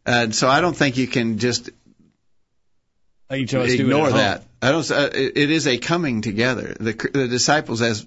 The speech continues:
Speaker 1: Aaron pointed out in Acts twenty-seven, came together on the Lord's Day for this purpose. It, there is a coming together to observe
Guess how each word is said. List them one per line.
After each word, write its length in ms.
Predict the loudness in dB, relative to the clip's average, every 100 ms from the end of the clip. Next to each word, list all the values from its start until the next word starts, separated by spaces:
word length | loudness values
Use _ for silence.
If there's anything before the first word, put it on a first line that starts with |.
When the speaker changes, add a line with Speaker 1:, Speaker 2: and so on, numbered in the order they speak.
| -2
Speaker 1:
Aaron 220 | 0 0
pointed 240 | 0 0
out 120 | 0 0
in 20 |
Acts 160 | -2
twenty-seven, 460 | -2 -2 0 -2 -2
came 380 | -2 0 0 -2
together 640 | -4 -2 0 0 -2 -2
on 100 | -2
the 60 | -2
Lord's 220 | -2 -2
Day 160 | -2
for 160 | -4 -4
this 220 | -4 -4
purpose. 420 | -2 -4 -4 -6
It, 200 | -2 0
there 140 | 0 0
is 120 | -2
a 60 | -4
coming 440 | -4 -2 -2 -2
together 380 | -2 0 0 -2
to 140 | -4
observe 440 | -4 0 0 -2